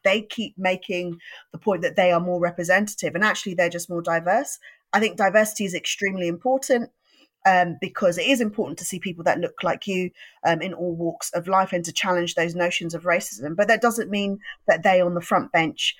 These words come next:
uh, represent, um, people of colour any better, just in the same way our female prime ministers have never necessarily represented women, um, in, in, in, in, in a brilliant way and made their lives better just by being the prime minister of the country.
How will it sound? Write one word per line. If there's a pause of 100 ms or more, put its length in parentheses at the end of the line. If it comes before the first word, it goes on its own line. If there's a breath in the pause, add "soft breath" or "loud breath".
(220 soft breath)
uh,
represent, (320)
um, (380)
people
of
colour
any
better,
just
in
the
same
way (140)
our
female
prime
ministers
have
never (260 loud breath)
necessarily
represented
women, (280 loud breath)
um,
in,
in, (200)
in,
in,
in
a
brilliant
way
and
made
their
lives (300 loud breath)
better
just
by
being (360)
the
prime
minister
of
the
country.